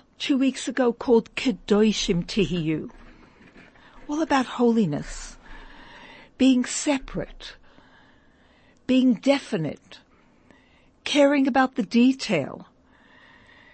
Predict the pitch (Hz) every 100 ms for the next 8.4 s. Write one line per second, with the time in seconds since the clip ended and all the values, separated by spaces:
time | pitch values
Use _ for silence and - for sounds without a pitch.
0 | _ _ _ _ _ _ _ 240 285 247
1 | - 285 285 - 262 247 254 247 240 254
2 | 262 - - - _ _ _ _ _ 285
3 | 294 - 277 262 233 - 240 - 214 233
4 | 247 214 170 180 156 151 156 - - -
5 | _ _ - - _ _ _ _ _ _
6 | _ _ _ 247 247 - 277 302 311 294
7 | 302 - 214 226 226 233 208 202 196 196
8 | 196 220 -